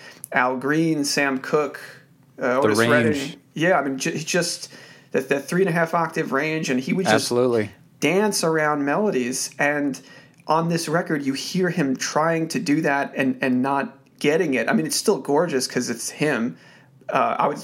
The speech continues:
Speaker 1: pre-, prefer listening to him struggle to hit notes than most other people hit notes. But, uh, it, it's sad because you hear him sort of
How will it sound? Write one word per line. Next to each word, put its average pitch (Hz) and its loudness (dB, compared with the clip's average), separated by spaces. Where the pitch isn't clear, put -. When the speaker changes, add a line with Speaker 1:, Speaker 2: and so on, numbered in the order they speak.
Speaker 1:
pre-, 160 -2
prefer 165 2
listening 151 0
to 131 0
him 143 0
struggle 156 2
to - 0
hit 127 0
notes 131 0
than 131 0
most 131 0
other 143 2
people 131 -2
hit 196 0
notes. 120 -2
But, - 0
uh, 120 0
it, - -4
it's - -2
sad 196 2
because - -4
you 147 -2
hear 160 0
him 143 -2
sort 156 2
of 131 -4